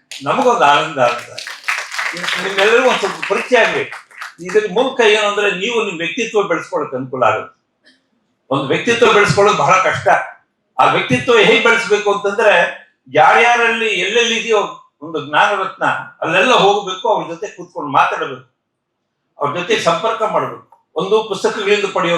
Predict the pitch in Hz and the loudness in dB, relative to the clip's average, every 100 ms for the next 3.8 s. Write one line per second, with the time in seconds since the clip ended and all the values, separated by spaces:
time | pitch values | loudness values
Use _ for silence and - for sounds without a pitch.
0 | - 131 113 101 - _ _ _ _ _ | -2 -2 -2 -6 -12 _ _ _ _ _
1 | _ 135 151 202 220 247 202 175 185 233 | _ -10 -2 2 4 4 2 -2 2 4
2 | 202 202 254 233 214 214 208 196 208 226 | 4 2 -2 0 0 0 2 2 2 0
3 | 190 190 202 208 202 196 196 214 | -2 -2 2 4 2 0 0 -2